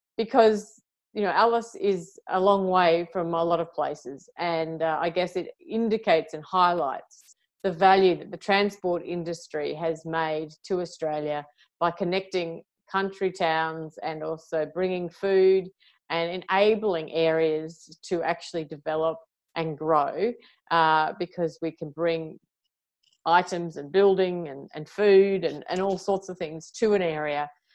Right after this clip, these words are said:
to, to make, uh, development occur. So the,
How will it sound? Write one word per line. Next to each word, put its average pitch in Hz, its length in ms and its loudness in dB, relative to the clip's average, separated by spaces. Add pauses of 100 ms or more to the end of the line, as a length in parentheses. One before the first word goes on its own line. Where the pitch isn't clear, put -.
(140)
to, 196 180 0
to 185 220 -6
make, 165 240 2 (160)
uh, 156 300 0
development 165 520 4 (120)
occur. 151 440 -4 (460)
So 240 260 8
the, 220 220 6